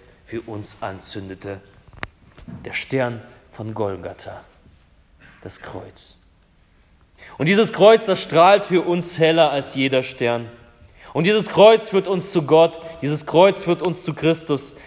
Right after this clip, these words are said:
dieses Kreuz führt uns zu wahrem Glück, zu unserem Heil, zu unserer Erlösung. Wir als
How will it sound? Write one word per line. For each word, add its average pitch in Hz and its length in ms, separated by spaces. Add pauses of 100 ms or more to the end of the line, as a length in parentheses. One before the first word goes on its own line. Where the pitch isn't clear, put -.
(140)
dieses 156 280
Kreuz 208 400
führt 196 180
uns 175 260
zu 160 160
wahrem 180 540
Glück, 175 360 (260)
zu - 120
unserem 120 400
Heil, 135 380 (400)
zu 139 180
unserer 113 460
Erlösung. 101 460 (4000)
Wir 127 300
als - 400